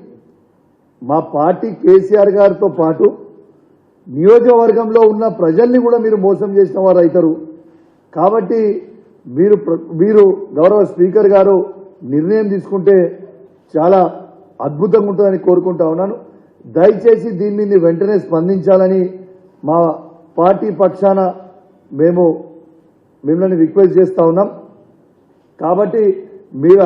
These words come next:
యాక్షన్ తీసుకుంటారని కూడా మేము మనస్ఫూర్తిగా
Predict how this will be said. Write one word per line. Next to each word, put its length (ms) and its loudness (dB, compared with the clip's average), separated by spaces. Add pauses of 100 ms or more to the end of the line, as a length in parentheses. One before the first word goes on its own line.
యాక్షన్ 380 0
తీసుకుంటారని 640 -2
కూడా 140 2 (800)
మేము 240 0 (120)
మనస్ఫూర్తిగా 640 0